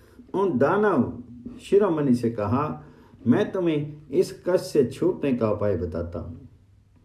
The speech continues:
जो आदि और अंत से रहित अक्षय अविनाशी बुद्धिमान देवादिदेव भगवान वासुदेव हैं,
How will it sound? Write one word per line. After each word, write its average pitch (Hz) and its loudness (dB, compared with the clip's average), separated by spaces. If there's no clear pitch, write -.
जो 117 0
आदि 175 4
और 214 6
अंत 196 -2
से 190 0
रहित 175 0
अक्षय 156 4
अविनाशी 147 -2
बुद्धिमान 165 -2
देवादिदेव 160 4
भगवान 135 2
वासुदेव 131 2
हैं, 160 -2